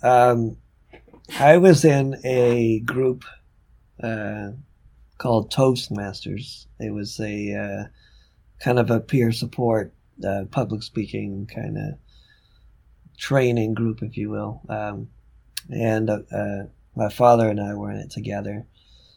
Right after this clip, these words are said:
And he had been telling me about this guy, Wayne Dyer, and bought a book for me, uh, The Power of Intention. And that's, remember, he was wearing a suit on that cover, right?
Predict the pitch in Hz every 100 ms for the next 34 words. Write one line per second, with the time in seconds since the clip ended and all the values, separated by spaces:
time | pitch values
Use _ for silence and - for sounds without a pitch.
0 | _ _ - 110 104 104 - 170 147 131
1 | 120 117 113 120 104 104 104 107 98 -
2 | 104 - 104 101 98 101 101 104 104 104
3 | 101 98 101 101 107 101 98 - - _
4 | _ _ _ _ - _ _ _ - 143
5 | 151 135 123 113 151 123 - - 135 123
6 | 123 143 - - _ _ - 113 107 113
7 | 131 120 113 110 101 - 117 98 - -
8 | _ - - - _ _ - 123 120 117
9 | 185 - 160 190 208 180 214 190 180 196
10 | 196 160 117 - 226 190 - 131 135 123
11 | 117 - - 120 113 101 - 127 143